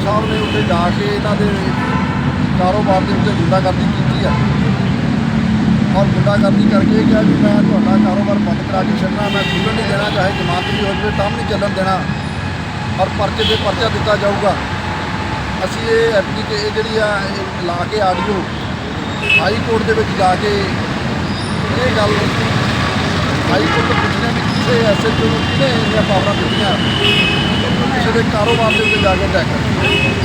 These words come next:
ਕਾਰੋਬਾਰ ਬੰਦ ਕਰਾਉਣ ਦੀਆਂ ਗੱਲਾਂ ਕਰੇ ਤੇ ਪਰਚੇ 'ਤੇ ਪਰਚਾ ਦੇਣ ਦੀਆਂ ਗੱਲਾਂ ਕਰੇ, ਕਿਹਦੀ ਅਥਾਰਟੀ ਹੈ ਕਿਸੇ ਐਸ ਐਚ ਓ ਕੋਲੇ ਵੀ ਜਿਹੜਾ ਇੱਦਾਂ ਦੇ ਉਹ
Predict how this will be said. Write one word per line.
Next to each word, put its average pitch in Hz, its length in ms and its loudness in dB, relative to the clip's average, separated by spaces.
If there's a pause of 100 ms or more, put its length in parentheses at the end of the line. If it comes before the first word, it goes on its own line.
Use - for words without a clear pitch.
(500)
ਕਾਰੋਬਾਰ 220 420 2 (220)
ਬੰਦ - 240 2
ਕਰਾਉਣ 226 200 2
ਦੀਆਂ - 180 2
ਗੱਲਾਂ 214 220 2
ਕਰੇ 233 220 2
ਤੇ - 60 2 (140)
ਪਰਚੇ 208 300 0
'ਤੇ 247 60 2 (100)
ਪਰਚਾ 240 320 0
ਦੇਣ 226 140 -2
ਦੀਆਂ 226 120 -2
ਗੱਲਾਂ 208 280 0
ਕਰੇ, 233 140 0 (140)
ਕਿਹਦੀ 247 220 0
ਅਥਾਰਟੀ 233 380 -2
ਹੈ 220 100 -2
ਕਿਸੇ 208 240 -2
ਐਸ 202 120 0
ਐਚ 196 140 0
ਓ 202 100 0
ਕੋਲੇ 196 180 0
ਵੀ 214 140 0
ਜਿਹੜਾ 214 220 2
ਇੱਦਾਂ - 220 0
ਦੇ - 100 -4
ਉਹ - 80 -4